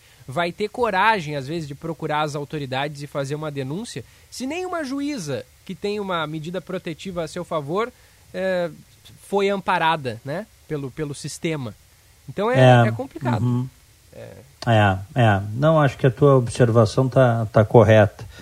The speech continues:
Speaker 2: É muito difícil, porque o papel aceita tudo, né? A medida protetiva, na verdade, é a decisão de um juiz dizendo pro cara, "Não te aproxima."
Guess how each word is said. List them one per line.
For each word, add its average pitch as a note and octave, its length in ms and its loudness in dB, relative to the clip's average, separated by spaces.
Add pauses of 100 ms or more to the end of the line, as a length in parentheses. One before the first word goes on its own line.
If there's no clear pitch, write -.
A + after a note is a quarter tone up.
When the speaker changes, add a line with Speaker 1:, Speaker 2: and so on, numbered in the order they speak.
(420)
Speaker 2:
É A#2+ 60 4
muito D3 520 8
difícil, A2 460 2
porque D3 200 4
o F3+ 40 4
papel E3 520 10
aceita G#3 480 6
tudo, B3+ 400 4
né? A2 140 6
A A2 40 6
medida A2+ 340 6
protetiva, C#3+ 640 4
na F3+ 100 6
verdade, D#3 500 6
é B3+ 40 6
a - 20 2
decisão C3+ 520 6
de A#2+ 100 2
um C#3 140 6
juiz F3 460 6
dizendo G3 320 4
pro G#3 140 0
cara, F3+ 300 8
"Não C3+ 160 6
te D3+ 120 4
aproxima." F3+ 720 2